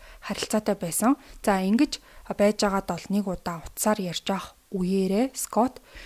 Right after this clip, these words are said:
"Чи ер нь ойрд зурагт радио үзэж сонсож гин үү?" гэхэд Амбер, "Үгүй" гэж хариулсан байгаа. Тэгсэн чинь Лейси гээд эмэгтэй алга болсон талаар зурагт медиагаар маш их цацагдж байгааг чи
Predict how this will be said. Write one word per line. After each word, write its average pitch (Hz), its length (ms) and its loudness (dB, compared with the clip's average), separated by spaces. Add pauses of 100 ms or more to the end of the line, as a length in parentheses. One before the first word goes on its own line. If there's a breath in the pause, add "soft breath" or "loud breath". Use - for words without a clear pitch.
(160 loud breath)
"Чи 277 200 10
ер 226 160 8
нь 214 80 6
ойрд 220 400 6
зурагт 214 320 0
радио 196 400 2
үзэж 175 400 -2
сонсож - 320 -4
гин 226 240 6
үү?" 175 120 0 (360 loud breath)
гэхэд - 260 2 (100)
Амбер, 220 400 4
"Үгүй" 226 360 4
гэж - 60 -8 (100)
хариулсан 180 320 -6
байгаа. - 160 -14 (400 soft breath)
Тэгсэн - 320 2
чинь 320 200 4 (280 loud breath)
Лейси 269 400 6
гээд 226 240 6
эмэгтэй 202 360 0
алга 185 280 -4
болсон - 320 -4
талаар - 280 -4 (280 loud breath)
зурагт 226 320 -2
медиагаар 196 480 0
маш 247 280 4
их - 160 -2
цацагдж - 440 -4
байгааг 220 280 2
чи 196 240 0